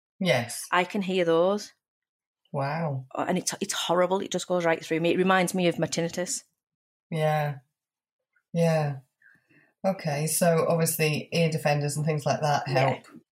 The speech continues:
Speaker 1: And I guess if you're undersensitive, then you'd be seeking out loud noises?
Speaker 2: Yeah, and when I'm undersensitive, I'll put my music on full blast.
Speaker 1: Yeah.
Speaker 2: Um, and it,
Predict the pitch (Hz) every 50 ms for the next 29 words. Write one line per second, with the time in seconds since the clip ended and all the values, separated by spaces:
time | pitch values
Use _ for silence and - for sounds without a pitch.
0 | _ - 156 156 156 170 165 160 160 - 156 151 - 151 143 - 170 180 170 156
1 | 147 - 147 139 139 139 - - - - 139 131 139 139 - - - - - -
2 | 156 147 143 139 135 156 156 - - 170 160 - - 165 165 170 170 - 185 190
3 | 190 190 214 208 202 208 214 214 233 233 226 - - 214 220 220 220 226 - -
4 | 214 220 220 214 214 220 233 240 233 233 240 254 254 240 - 151 147 143 - 147
5 | - - 139 117 156 - - - _ _ _ _ _ _ _ - 180 196 190 -
6 | 220 - 175 165 170 170 170 170 175 - - 165 151 147 - 143 156 151 156 151
7 | 131 - - - - - - - _ _ _ _ _ _ _ _ _ _ _ _
8 | _ _ _ _ 156 135 127 123 127 123 160 156 156 156 156 151 147 156 147 -
9 | -